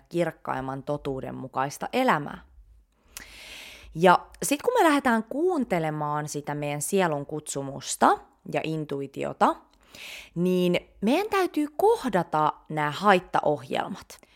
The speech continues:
jotka on aikaisemmin pitänyt meidät mukavuusalueella ja turvassa. Ja se ei välttämättä tunnu hirveän mukavalta ja virtaavalta. Mut jos sä oot astunut siihen tilanteeseen oikein,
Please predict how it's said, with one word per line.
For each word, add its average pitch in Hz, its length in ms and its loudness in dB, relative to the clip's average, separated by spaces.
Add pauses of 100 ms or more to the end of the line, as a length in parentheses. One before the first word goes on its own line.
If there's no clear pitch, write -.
(140)
jotka 277 300 4
on 196 100 6
aikaisemmin 175 520 0
pitänyt 165 380 -2
meidät 151 460 -2
mukavuusalueella 185 1040 2 (320)
ja 190 100 0
turvassa. 254 600 2 (1600)
Ja 180 80 -4
se 254 80 6
ei 320 80 6
välttämättä 294 420 2
tunnu 294 340 2
hirveän 170 460 2
mukavalta 165 800 4
ja 151 160 0
virtaavalta. - 920 -2 (1400)
Mut 196 160 2
jos 294 160 4
sä 339 60 4
oot 294 160 2
astunut 311 400 0
siihen 190 260 0
tilanteeseen 170 840 0
oikein, 196 960 2